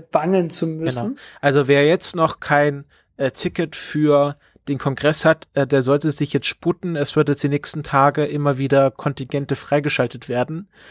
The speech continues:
Speaker 2: Ähm, es wird keine Abendkasse beziehungsweise Tageskasse oder sonst was geben. Also wenn man diese Fenster verpasst, dann bekommt man kein Ticket.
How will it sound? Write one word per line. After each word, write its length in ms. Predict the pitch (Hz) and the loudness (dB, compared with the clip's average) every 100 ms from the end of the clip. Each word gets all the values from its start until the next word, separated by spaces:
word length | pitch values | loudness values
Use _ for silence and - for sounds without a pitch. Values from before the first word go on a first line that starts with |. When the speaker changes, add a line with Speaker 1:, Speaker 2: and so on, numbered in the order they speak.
| - - - | -20 -20 -4
Speaker 2:
Ähm, 180 | 139 131 | 0 2
es 160 | 135 135 | 0 -4
wird 160 | 143 - | -6 -4
keine 400 | - 147 156 156 | -2 0 2 2
Abendkasse 720 | 139 147 156 - 151 - 156 | 2 0 -4 -2 0 0 -2
beziehungsweise 640 | 131 - 151 139 139 123 | -2 -6 -4 0 0 0
Tageskasse 960 | - 139 143 - 143 135 151 139 139 - | 0 0 0 0 -2 0 0 2 0 -4
oder 180 | - 135 | 0 2
sonst 260 | 127 151 - | 2 0 -2
was 180 | 127 - | -4 0
geben. 280 | 135 139 | 0 0
Also 240 | 139 131 127 | -2 -2 0
wenn 240 | 135 139 - - - - - | 0 -2 -6 -16 -20 -12 -2
man 140 | 139 | 2
diese 460 | 143 135 143 131 - | 2 4 4 2 -6
Fenster 420 | - 147 156 151 | -2 0 2 -2
verpasst, 460 | - 139 - 151 - | 0 0 0 -2 -2
dann 160 | 139 131 | -6 -4
bekommt 300 | 131 165 160 | -6 -4 -6
man 120 | 139 | -6
kein 220 | - 123 | -4 -4
Ticket. 400 | - 156 170 - | -4 -2 -2 -4